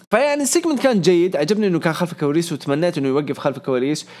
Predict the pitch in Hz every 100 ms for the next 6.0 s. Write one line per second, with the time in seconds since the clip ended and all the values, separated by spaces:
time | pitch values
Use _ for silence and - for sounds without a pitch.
0 | - - 143 247 311 262 240 262 190 240
1 | 226 220 185 208 165 - 147 160 170 -
2 | - - _ _ 160 160 269 254 214 233
3 | 226 190 240 202 156 160 202 160 123 139
4 | 143 151 180 143 139 165 165 175 185 -
5 | 143 190 220 196 196 165 185 185 214 202